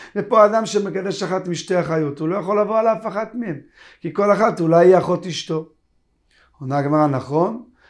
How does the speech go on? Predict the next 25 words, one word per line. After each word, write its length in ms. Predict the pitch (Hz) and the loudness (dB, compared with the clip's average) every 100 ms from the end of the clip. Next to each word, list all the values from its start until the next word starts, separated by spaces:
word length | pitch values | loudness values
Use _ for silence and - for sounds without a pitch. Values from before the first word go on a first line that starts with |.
| _ | _
מה 120 | 147 143 | -8 -6
שרובא 460 | 160 151 185 170 | -4 -2 0 2
אמר 260 | 156 190 202 | 2 0 0
את 100 | 175 | 0
זה, 140 | 196 | 0
זה 140 | 160 165 | 2 0
לדבריו 580 | 151 135 151 175 208 175 | 0 0 4 6 6 4
דרומי 300 | 180 180 170 | -2 -2 -2
בר 160 | 160 139 | -4 -4
חמא 300 | 190 214 190 | -4 -4 -6
כאמר. 400 | 160 135 117 113 110 _ _ _ _ _ _ _ _ - | -6 -8 -10 -14 -20 _ _ _ _ _ _ _ _ -8
ומיד 360 | 123 135 208 202 | -4 2 4 4
הגמרא 320 | 170 180 190 | 2 0 0
מביאה 240 | 170 175 | 2 2
את 100 | 185 | 0
הסוגיה, 400 | 180 165 156 196 | -6 -6 0 4
איתמר, 400 | 170 170 165 139 135 _ - _ - | 4 2 -6 -6 -8 _ -20 _ -10
קידושין 480 | 175 170 - 233 | -6 -4 -4 -4
שאין 300 | 165 202 214 | -2 -2 -2
מסורין 440 | 208 - 185 214 202 | -4 -4 -6 -4 -4
לביאה, 360 | 180 202 190 147 - _ - | 0 2 2 0 -8 _ -8
אביי 560 | 139 127 190 196 190 180 | -4 4 6 8 8 6
אמר, 280 | 175 160 | 2 2
הבו 460 | 139 127 143 147 170 | 0 -4 -4 -6 -8
קידושין? 600 | 185 175 190 214 226 | -10 -12 -12 -12 -14